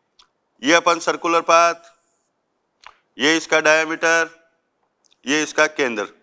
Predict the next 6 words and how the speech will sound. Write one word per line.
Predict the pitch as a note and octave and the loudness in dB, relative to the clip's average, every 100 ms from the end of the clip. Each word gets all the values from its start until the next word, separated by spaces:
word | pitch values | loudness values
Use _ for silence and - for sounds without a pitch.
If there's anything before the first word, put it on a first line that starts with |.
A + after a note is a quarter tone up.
| _ _ _ _ _ - | _ _ _ _ _ 0
ए | C#3+ D#3 | 0 0
बी | E3 F3+ | -2 -2
इसका | E3 - D#3+ | -4 -2 0
डायमीटर | C#3+ B2 A#2+ - _ _ _ _ B2+ A#2+ B2+ | 2 0 -4 -12 _ _ _ _ -12 -8 -2
हो | A#2+ A2+ | -2 0
गया, | A2+ | 0